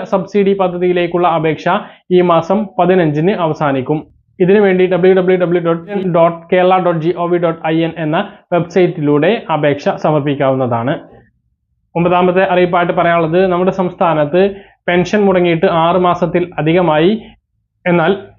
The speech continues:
ഈ മാർച്ച് മാസത്തിൽ പെൻഷൻ ഉണ്ടാകും എന്നാണ് ഇപ്പോൾ നമുക്ക് ലഭിക്കുന്ന വിവരങ്ങൾ.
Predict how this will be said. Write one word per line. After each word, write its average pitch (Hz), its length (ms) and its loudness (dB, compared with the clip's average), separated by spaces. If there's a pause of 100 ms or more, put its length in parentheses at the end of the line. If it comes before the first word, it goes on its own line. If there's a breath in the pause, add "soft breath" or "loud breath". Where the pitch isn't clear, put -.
ഈ - 0 - (260)
മാർച്ച് 180 300 0
മാസത്തിൽ 180 460 0
പെൻഷൻ 180 320 0 (100)
ഉണ്ടാകും 180 360 0 (100)
എന്നാണ് 165 260 0 (120)
ഇപ്പോൾ 180 280 0
നമുക്ക് 165 280 -4 (120)
ലഭിക്കുന്ന 160 360 0 (100)
വിവരങ്ങൾ. 156 380 2